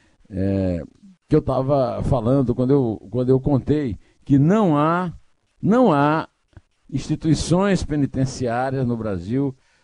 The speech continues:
para o cumprimento de penas no regime semiaberto.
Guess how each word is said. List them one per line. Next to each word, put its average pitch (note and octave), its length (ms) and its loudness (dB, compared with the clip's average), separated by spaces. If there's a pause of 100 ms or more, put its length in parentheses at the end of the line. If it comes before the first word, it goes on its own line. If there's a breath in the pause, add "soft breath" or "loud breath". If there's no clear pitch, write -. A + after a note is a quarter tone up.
para C3+ 200 -2
o C#3+ 40 0
cumprimento C#3+ 880 0
de B2 140 -8
penas C#3 580 0
no C3+ 80 4
regime A#2+ 440 0
semiaberto. A2+ 840 -4